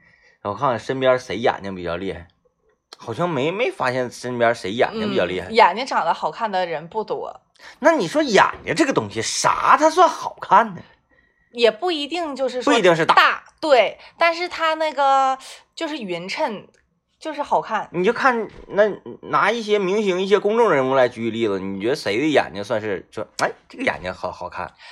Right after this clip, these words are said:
Speaker 2: 呃，我一下想不起来。
Speaker 1: 啊。
Speaker 2: <laughs> 但是我觉得那个最近比较火的那个景甜演的那个司藤，你看没看？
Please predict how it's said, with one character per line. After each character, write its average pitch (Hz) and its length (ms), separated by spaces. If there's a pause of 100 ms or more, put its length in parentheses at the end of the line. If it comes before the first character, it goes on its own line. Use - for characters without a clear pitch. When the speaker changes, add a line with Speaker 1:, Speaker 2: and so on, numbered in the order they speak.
(480)
Speaker 2:
呃， 180 640 (360)
我 202 60
一 202 100
下 262 200
想 208 180
不 220 60
起 240 80
来。 180 220 (360)
Speaker 1:
啊。 156 400
Speaker 2:
<laughs> - 120
但 320 120
是 339 100
我 262 140
觉 196 180
得 214 120
那 254 160
个 233 140
最 285 160
近 285 160
比 240 100
较 240 140
火 240 240
的 180 100
那 190 140
个 196 120
景 185 220
甜 165 500 (120)
演 190 220
的 175 60
那 185 100
个 202 60
司 214 220
藤， 165 260
你 165 60
看 165 180
没 - 80
看？ - 240